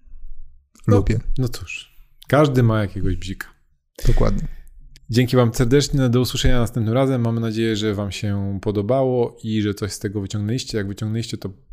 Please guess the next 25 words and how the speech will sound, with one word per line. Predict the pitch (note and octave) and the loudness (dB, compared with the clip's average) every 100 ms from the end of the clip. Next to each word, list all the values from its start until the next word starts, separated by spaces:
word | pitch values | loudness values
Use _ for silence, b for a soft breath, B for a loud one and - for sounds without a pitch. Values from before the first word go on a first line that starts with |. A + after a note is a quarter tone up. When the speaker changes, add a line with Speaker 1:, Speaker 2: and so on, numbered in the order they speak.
| - | -6
Speaker 1:
bardzo | G#2+ G2 G#2+ G#2+ G2 G2 F#2+ F#2 F#2 - - | -4 -2 -2 -2 -6 -6 -6 -8 -10 -16 -18
was | B2 G2 F2+ F2 - | -12 -8 -6 -8 -12
prosimy, | - C3+ A3+ G#3+ | -12 -4 -2 0
napiszcie | E3 A#2+ G#2+ - | -2 -2 -6 -6
do | F#2+ | -6
nas. | F#2+ G#2+ - - - | -6 -6 -8 -14 -10
E, | F#2+ F#2 F#2 | -8 -6 -8
jeżeli | G2 F#2+ F#2+ | -6 -6 -8
macie | F#2 F2+ F#2+ | -10 -14 -10
dodatkowe | F#2+ F#2 - G2 | -10 -8 -6 -6
pytania, | - - A2+ G#2+ | -6 -6 -4 -4
to | F#2 F#2 | -8 -10
napiszcie, | F#2 F#2+ A2 G#2+ - G2+ F#2 | -10 -8 -8 -10 -6 -6 -6
spróbujemy | - - G2 F#2+ F2+ F2 | -10 -8 -6 -4 -6 -10
odpowiedzieć | - F#2 F2+ F2+ E2+ | -10 -8 -6 -8 -10
w | - | -12
kolejnych | F#2 F2+ F2+ G2 | -12 -10 -12 -12
odcinkach | F#2 G#2 G2 G2 | -12 -10 -10 -10
podcastu. | - - C#3 C3 - A2 B B B B B B B _ | -12 -8 -6 -6 -6 -10 B B B B B B B _
Całe | - A2 G#2 | -4 -2 -2
nagranie, | G#2 G#2 G#2+ G#2+ G#2 G2+ G2 G2 B2 C#3+ | -2 -2 -2 -4 -4 -4 -4 -6 -10 -10
mm, | G2+ F#2+ | -6 -6
w | F#2+ | -6
wersji | F#2+ G2 F#2 - F2+ | -4 -4 -4 -8 -8
wideo, | F#2+ G#2 B2 A#2+ A2 G2 | -6 -2 0 0 -2 -4